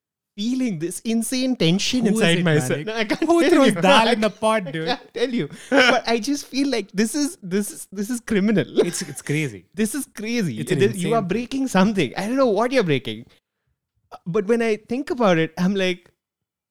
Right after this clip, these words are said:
Speaker 1: well, I mean, what, what a toilet is actually used for is probably worse than dal.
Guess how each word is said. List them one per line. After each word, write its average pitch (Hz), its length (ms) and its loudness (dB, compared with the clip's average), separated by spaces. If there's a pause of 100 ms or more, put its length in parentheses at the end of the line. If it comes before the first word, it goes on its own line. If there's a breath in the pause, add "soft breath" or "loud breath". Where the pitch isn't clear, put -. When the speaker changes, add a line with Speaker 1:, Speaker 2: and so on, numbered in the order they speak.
(120)
Speaker 1:
well, 151 320 0 (280)
I 151 120 0
mean, 147 460 0 (200)
what, 135 260 -6 (140)
what 147 180 -6
a 139 40 -6
toilet 151 360 -6
is 113 120 -6
actually 160 340 -4
used 131 320 -2
for 107 360 -8 (640)
is - 80 -20
probably 254 320 -2
worse 120 340 -2
than 95 200 -8
dal. 110 440 -2